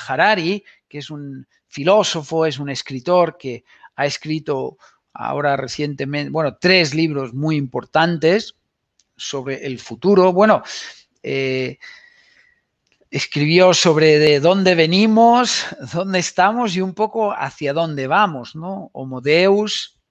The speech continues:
Y el último es las veintiunas,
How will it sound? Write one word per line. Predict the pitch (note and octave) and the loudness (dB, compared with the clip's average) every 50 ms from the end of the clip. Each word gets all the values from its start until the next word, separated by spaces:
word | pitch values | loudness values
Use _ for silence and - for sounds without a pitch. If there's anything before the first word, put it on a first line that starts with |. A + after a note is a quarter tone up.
| _ _ _ _ _ _ _ _ _ _ _ _ _ _ _ - - - - - - - _ _ | _ _ _ _ _ _ _ _ _ _ _ _ _ _ _ -20 -20 -20 -20 -20 -20 -20 _ _
Y | C3+ B2+ C3 | -10 -8 -6
el | C#3+ D#3 | -4 -2
último | D#3+ D#3+ D#3 - D#3+ D#3+ D#3+ D#3+ D#3+ D#3+ D#3+ D#3+ E3 E3 | -2 -4 -4 -4 -6 -4 -4 -2 -2 0 0 0 0 0
es | D#3 D#3 D#3+ D#3+ D3 D3+ | 0 0 0 0 0 0
las | D3 C#3+ B2+ A#2+ | 0 0 0 -2
veintiunas, | C3+ C3+ C#3 C#3 C3 - C#3 C#3 C#3+ D3+ D#3 D#3 D#3 D3+ D3 D3 C#3 C3 B2 - - - - - - | -6 -6 -6 -8 -10 -10 -10 -8 -6 -6 -4 -2 -2 -2 -2 -2 -2 -4 -4 -6 -6 -8 -8 -10 -14